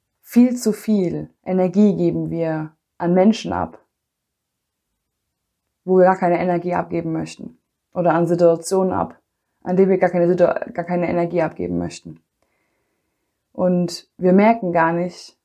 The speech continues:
indem wir verachten, indem wir versuchen, die Situation zu löschen, dass immer wieder die Gefühle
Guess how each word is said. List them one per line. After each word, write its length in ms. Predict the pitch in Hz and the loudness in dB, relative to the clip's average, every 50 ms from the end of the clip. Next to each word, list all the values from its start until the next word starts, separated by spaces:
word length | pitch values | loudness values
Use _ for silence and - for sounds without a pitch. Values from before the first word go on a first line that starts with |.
| _ _ - | _ _ -8
indem 380 | 180 180 180 185 196 196 190 | -4 -2 2 4 4 4 4
wir 80 | 180 175 | 2 -2
verachten, 840 | 180 - 175 - - 190 185 - - _ - 170 165 156 160 _ _ _ _ _ _ _ _ - | -2 -4 -4 -2 -2 -4 -6 -8 -14 _ -14 -12 -12 -12 -14 _ _ _ _ _ _ _ _ -8
indem 260 | 185 175 180 196 196 | -2 2 2 4 4
wir 100 | 180 175 | 2 0
versuchen, 720 | - 175 170 - 202 208 202 196 185 180 175 170 170 - _ _ _ _ _ _ - | -2 -4 -4 -2 0 0 0 0 0 -4 -4 -4 -6 -10 _ _ _ _ _ _ -8
die 60 | 180 | -6
Situation 960 | 160 175 180 175 180 170 170 165 170 - - 202 202 196 185 180 175 170 - - _ _ _ _ _ _ _ _ | -4 -2 0 2 4 4 4 4 0 -2 0 2 2 2 2 2 -2 -4 -8 -12 _ _ _ _ _ _ _ _
zu 160 | - - 185 | -8 -2 0
löschen, 580 | 180 185 190 196 - - 151 156 156 156 - _ _ _ _ _ _ _ _ _ _ _ _ _ _ _ _ _ _ _ _ _ _ _ _ _ _ _ _ _ _ _ _ _ _ _ _ _ _ _ _ _ | 2 4 2 2 0 -2 -6 -6 -8 -8 -12 _ _ _ _ _ _ _ _ _ _ _ _ _ _ _ _ _ _ _ _ _ _ _ _ _ _ _ _ _ _ _ _ _ _ _ _ _ _ _ _ _
dass 180 | - 190 180 - | 0 0 0 2
immer 300 | - 220 226 220 208 196 | 2 4 4 4 4 4
wieder 240 | 202 180 185 180 | 4 4 4 2
die 120 | 170 180 165 | 2 0 -2
Gefühle 760 | 170 170 - - - - 220 214 180 175 165 156 160 156 | -4 -6 -10 -8 -2 2 2 2 4 2 0 0 -2 -8